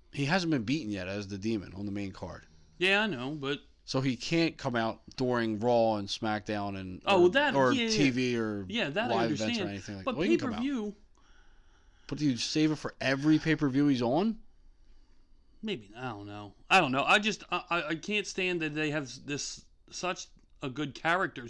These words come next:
Speaker 2: just in their back pocket and never fucking use it. It's just annoying.
Speaker 1: It's almost like he's almost guaranteed to lose if he doesn't come out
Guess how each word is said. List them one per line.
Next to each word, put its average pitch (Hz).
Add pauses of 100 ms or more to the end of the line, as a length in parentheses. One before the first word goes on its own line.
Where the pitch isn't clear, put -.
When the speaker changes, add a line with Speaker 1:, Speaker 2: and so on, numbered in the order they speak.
(100)
Speaker 2:
just - (280)
in 175
their 170
back 156
pocket 185
and 151
never 151
fucking 135
use 180
it. 104 (500)
It's 143
just 143
annoying. 123
Speaker 1:
It's 123
almost 143
like 123
he's 120
almost 127
guaranteed 117
to 113
lose 107
if 104
he 107
doesn't 101
come 107
out 95